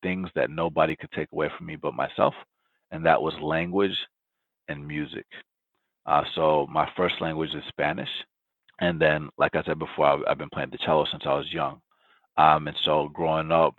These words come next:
you know, it was only Spanish as, as a language, Spanish church, Spanish music, Spanish everything. Um, so when I went to school, I couldn't speak English.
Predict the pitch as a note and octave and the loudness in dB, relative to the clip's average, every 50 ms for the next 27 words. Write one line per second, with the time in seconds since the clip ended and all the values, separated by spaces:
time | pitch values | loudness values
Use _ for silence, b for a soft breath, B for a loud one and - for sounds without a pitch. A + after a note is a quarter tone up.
0 | - - _ _ _ _ _ _ D#2 D#2 D#2 D2+ D2+ C#2+ - - D#2 D#2+ D2+ E2 | -12 -20 _ _ _ _ _ _ -8 -2 0 2 2 2 0 0 -2 -2 0 -2
1 | D#2 D#2 D#2 D2+ D#2 D2+ C#2+ - _ _ _ _ - - - - E2 E2 E2+ E2+ | -4 -4 -4 -4 -6 -6 -8 -12 _ _ _ _ -20 -14 -4 0 2 2 2 2
2 | - F#2 E2 D#2 D#2+ - - D2+ D#2+ - - E2 G2 A2+ A2+ G#2 G#2 G#2 G2+ - | 0 0 0 0 -2 -2 0 0 0 0 0 2 2 4 4 6 6 4 4 4
3 | - - - D2 D2 C#2+ - - - - G2+ G2 G2 F#2+ - - - - D2+ C2+ | 0 -2 -2 -2 -2 -2 -4 -4 0 4 4 4 4 4 2 -4 -2 -2 -2 -2
4 | B1 C2 - - F#2+ G#2 G2+ F2+ F#2+ E2+ - - - D2+ D2 D2+ - G2 F#2+ F#2 | -2 -4 -4 -2 -2 -2 0 0 -2 -4 -4 -6 -6 -4 -4 -2 0 0 0 0
5 | F#2 - - F#2+ F#2 F#2 F2+ _ B B B B B - D#2+ D#2 - F2+ E2 E2+ | -2 -4 -4 -6 -6 -6 -8 _ B B B B B -8 -6 -2 0 0 0 2
6 | E2 D#2+ E2 E2 D#2+ D#2 - E2+ - - - F2 E2 D#2 - - E2 D#2+ D#2 - | 4 4 4 4 4 0 -2 -8 -8 -4 -2 2 2 2 0 -2 -8 -10 -10 -14
7 | - D2+ D2 _ - E2 F2+ G#2+ B2+ B2+ | -12 -12 -12 _ -10 -4 0 0 0 0